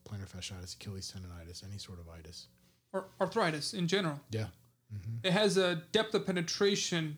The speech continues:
Speaker 2: So you'd use it for, like, foot, ankle. You wouldn't use it too much for a hip joint. You can use it for wrists, elbows, uh, superficial joints.
Speaker 1: Mm-hmm.
Speaker 2: Same things that you'd use, like, Voltaren gel for. We have a patient, um, our nurse,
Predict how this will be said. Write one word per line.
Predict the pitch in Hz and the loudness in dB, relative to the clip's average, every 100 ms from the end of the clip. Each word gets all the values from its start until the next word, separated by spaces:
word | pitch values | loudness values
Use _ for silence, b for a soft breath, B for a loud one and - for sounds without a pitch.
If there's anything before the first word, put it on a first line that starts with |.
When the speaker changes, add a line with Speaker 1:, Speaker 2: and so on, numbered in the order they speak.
| - | -8
Speaker 2:
So | - 196 | 2 4
you'd | 196 190 | 6 4
use | 226 208 | 4 2
it | |
for, | 208 185 | 2 2
like, | 160 160 | 2 -2
foot, | - - 185 180 - _ _ - | -8 0 0 0 -12 _ _ 0
ankle. | 180 175 185 175 170 165 B B | 0 2 2 2 2 -2 B B
You | 180 | 0
wouldn't | 214 214 | 2 4
use | 202 190 | 4 4
it | 202 | 4
too | 196 | 2
much | 180 175 | 2 2
for | 156 | 2
a | |
hip | 151 175 - | 2 0 0
joint. | 170 175 170 165 - - b - | 0 4 4 2 -2 -16 b -4
You | 170 | 0
can | |
use | 170 165 | 0 0
it | |
for | 160 160 | 0 -2
wrists, | 156 185 175 - - | 2 4 4 -2 -4
elbows, | 175 175 170 170 170 165 - - | -2 2 4 4 4 2 -2 -8
uh, | - - - | -10 -10 -8
superficial | - 269 269 202 196 180 | 0 2 2 4 4 4
joints. | 160 160 156 156 - | 0 -2 -6 -6 -4
Speaker 1:
Mm-hmm. | 113 - - - | -2 0 -2 0
Speaker 2:
Same | - 214 | 2 4
things | 214 202 | 4 4
that | 185 | 4
you'd | 180 175 | 4 2
use, | 170 170 | 2 2
like, | 160 - 165 | 2 0 2
Voltaren | 175 170 180 170 160 | 2 4 2 2 2
gel | 160 151 | 0 -2
for. | - 151 143 - B B B B B B _ _ _ _ | -4 -6 -6 -12 B B B B B B _ _ _ _
We | 202 | 4
have | 240 208 | 4 4
a | |
patient, | 240 262 269 220 - B B B B - - | 4 4 4 0 -2 B B B B -20 -12
um, | 208 165 160 151 160 233 | 0 4 4 0 -6 -2
our | 202 | 2
nurse, | 180 302 175 - | 4 4 2 -2